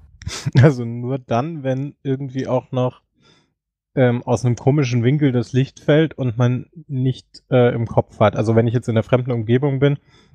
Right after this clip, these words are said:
und mir nicht gemerkt habe, dass an einer bestimmten Stelle ein Spiegel hängt und ich dann plötzlich irgendwie so einen Schatten von mir selbst dort sehe. Das ist schon mal unheimlich, aber sonst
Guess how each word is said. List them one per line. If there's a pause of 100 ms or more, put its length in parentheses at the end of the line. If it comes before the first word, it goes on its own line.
(100)
und
mir
nicht
gemerkt
habe,
dass
an
einer
bestimmten
Stelle
ein
Spiegel
hängt
und
ich
dann
plötzlich
irgendwie
so
einen
Schatten (380)
von
mir
selbst
dort
sehe. (800)
Das
ist
schon
mal
unheimlich,
aber
sonst